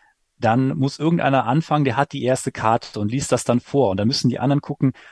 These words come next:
"Ah, okay, damit, das hab, das hab ich jetzt auf meiner Hand." Also man muss, alle müssen miteinander reden, damit man dann über diese Aufgaben löst und man spielt diese Karten aus.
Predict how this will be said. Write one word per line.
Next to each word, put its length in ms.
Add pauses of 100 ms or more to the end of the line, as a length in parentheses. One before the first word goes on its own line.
(220)
"Ah, 360
okay, 360
damit, 340
das 220
hab, 160
das 180
hab 140
ich 140
jetzt 180
auf 160
meiner 260
Hand." 260
Also 160
man 140
muss, 240
alle 200
müssen 280
miteinander 480
reden, 400
damit 300
man 180
dann 180
über 200
diese 280
Aufgaben 540
löst 320
und 60
man 100
spielt 300
diese 180
Karten 480
aus. 380